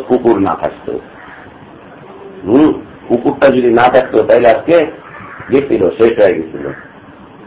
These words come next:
হযরত কুকুর চিল্লাচিল্লি করেছে, তাই এই অবস্থা হয়েছে। তো যদি ছোট্ট কুকুর না থাকতো, তাহলে অবশ্যই ঘরের মধ্যে চোর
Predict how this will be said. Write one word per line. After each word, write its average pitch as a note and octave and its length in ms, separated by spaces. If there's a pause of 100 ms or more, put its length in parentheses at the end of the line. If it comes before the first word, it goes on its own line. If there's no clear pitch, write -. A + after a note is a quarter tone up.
(300)
হযরত G2+ 320
কুকুর G#2+ 360
চিল্লাচিল্লি G#2+ 500
করেছে, G2 440 (280)
তাই - 360 (600)
এই E2 80
অবস্থা F2 360
হয়েছে। C#2+ 320 (2000)
তো E3 60 (360)
যদি G#3 180
ছোট্ট A3 340
কুকুর G#3 580
না G3+ 180
থাকতো, F#3 640 (420)
তাহলে D#3 320
অবশ্যই E3 520
ঘরের C3+ 300
মধ্যে D3 300
চোর D#3+ 640